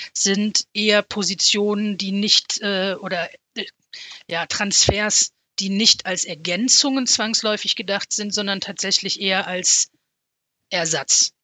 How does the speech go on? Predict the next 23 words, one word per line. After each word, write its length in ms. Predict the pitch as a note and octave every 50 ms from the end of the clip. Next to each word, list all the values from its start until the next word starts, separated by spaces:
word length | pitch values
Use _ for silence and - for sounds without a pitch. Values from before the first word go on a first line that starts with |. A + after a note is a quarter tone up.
| _ _ -
Es 220 | E3 E3+ F3 F3 -
wird 240 | G3 A#3 C#4 C4+ -
halt, 420 | C4 A#3 A#3 A#3 A3+ - - - - _ _ _ _ _ _ _ _ _ _ _ _ -
es 120 | F3+ -
ist 380 | - F3+ - - - - - -
mehrfach 380 | F#3 G3+ G#3 G3+ - - -
durchgesickert, 760 | - G#3+ A3 G3+ - - G3 D#3+ G3+ F#3 - - F#3 F3+ -
dass 400 | E3 E3 D#3+ - - - - _ _ _ -
vielleicht 360 | - F3+ E3+ F3 D#3+ - -
Neuhaus 480 | A#3+ A#3 A3+ A#3 A3 G3 F#3 F#3+ - -
geht, 220 | G3+ F#3+ F3+ -
dass 120 | G3+ G3 -
vielleicht 300 | - G3 G3 F3+ - -
Zakaria 540 | - F#3+ - G#3 G3+ F#3+ G#3 A3 A3 G#3 F#3+
geht, 220 | E3+ G3 G3+ -
dass 140 | G3 E3+ -
vielleicht 260 | - F3+ F3+ F3+ -
Elvedi 400 | - F#3 F3+ F3 G3 G#3 F#3+ G3
geht 200 | E3+ G3 G3 G#3+
oder 140 | G3+ F3+ F3+
vielleicht 320 | - - F#3+ F#3 - _ -
Ginter 320 | F3 F#3 F#3 - D#3 C#3+
geht. 280 | C3+ B2+ A#2+ - -